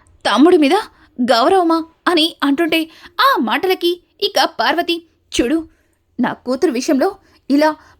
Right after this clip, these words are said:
ప్రతిదానికి మీరు అడ్డుపడితే మాత్రం చూస్తూ ఊరుకునేది లేదు" అని అనుకుంటూ, "పంతులు గారండి, ఈరోజు రాత్రి తొమ్మిది యాభై మూడు నిమిషాలకి ముహూర్తం అన్నారు కదా, ఖచ్చితంగా మీరొచ్చి అన్నీ దగ్గరుండి చేయించాలి" అని చెప్పడంతో,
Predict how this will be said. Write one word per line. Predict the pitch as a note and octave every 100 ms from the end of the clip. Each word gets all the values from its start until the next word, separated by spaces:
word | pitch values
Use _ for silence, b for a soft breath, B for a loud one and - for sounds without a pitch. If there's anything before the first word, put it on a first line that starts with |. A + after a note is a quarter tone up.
| -
ప్రతిదానికి | D#4 F4+ G#4 F4 D#4+
మీరు | E4+ D#4 D#4+ - _ _
అడ్డుపడితే | C4+ A3+ E4 E4+ D#4+
మాత్రం | D#4 D#4 E4 - _ _ _ -
చూస్తూ | B3+ - -
ఊరుకునేది | D#4 A#3+ E4 F#4+ E4 D4+
లేదు" | D4+ D#4 D#4+ B _
అని | D4 D#4 -
అనుకుంటూ, | C#4 D#4 E4+ E4 D#4+ b b _
"పంతులు | A#3+ B3 D#4
గారండి, | E4 D#4+ D#4 - _ _ _
ఈరోజు | B3 G3+ C4+ -
రాత్రి | F#3+ B3 D4 A4 b b b -
తొమ్మిది | D#4+ A#4+ A#4 -
యాభై | C#4 F4+
మూడు | E4+ E4
నిమిషాలకి | D4 D4 F#4 E4+ E4 D#4+ b b _
ముహూర్తం | C4 E4+ G4+ F4+
అన్నారు | D#4 D#4+
కదా, | E4 D4+ D#4+ D#4+ b b -
ఖచ్చితంగా | A3+ C#4 E4+ D#4 E4
మీరొచ్చి | D4 C#4 C#4 E4 - _ _ _
అన్నీ | C4+ D#4+ A4+ F4+
దగ్గరుండి | - C#4 F4+ F4+ F4+
చేయించాలి" | C#4+ E4 E4+ E4 F4 b _
అని | D4+ D4+ E4 -
చెప్పడంతో, | C4+ D#4+ D#4+ D#4+